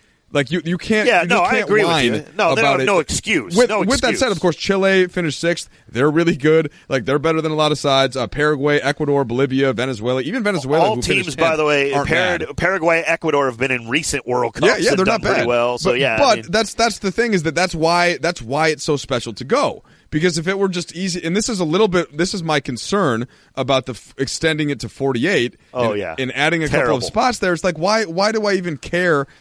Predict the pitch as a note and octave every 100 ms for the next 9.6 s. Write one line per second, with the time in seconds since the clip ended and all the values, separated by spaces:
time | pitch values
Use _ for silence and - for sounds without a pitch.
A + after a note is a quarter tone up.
0 | _ C#3 D#3 C#3+ D#3 E3 D#3 - F#3 C4+
1 | E3+ A#2+ F2 E2 D2 - - - - F3
2 | G#3+ B3+ B3+ E3 D3+ E3+ D#3+ D3 B2+ B2+
3 | A2+ C3 C#3+ A#2 G2+ A#2+ C3+ C#3+ D3 C#3+
4 | F3 F3 E3 B2 G#2 A#2+ - C3+ G#2+ F#2
5 | - - - G3+ F#3+ - B3 E3+ F#3+ D#3
6 | D#3+ C#3 E3+ D#3 - G#3 G#3+ A#3+ A3 -
7 | - F3 F3+ F#3+ E3 E3 F3 - - -
8 | E3 E3+ - F#3 F3 - - _ _ D3
9 | E3 G3 F#3 F#3+ E3 C3